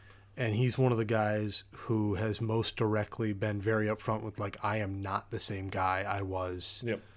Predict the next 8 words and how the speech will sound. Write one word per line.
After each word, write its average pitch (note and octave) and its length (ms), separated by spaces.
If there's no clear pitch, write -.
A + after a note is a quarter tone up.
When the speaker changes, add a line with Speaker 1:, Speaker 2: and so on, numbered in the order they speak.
Speaker 1:
<laughs> - 520
when A2+ 220
you G#2 140
guys," G#2 320
like, G#2+ 160
he's, A#2 280
he's, A2+ 300
the, E3+ 140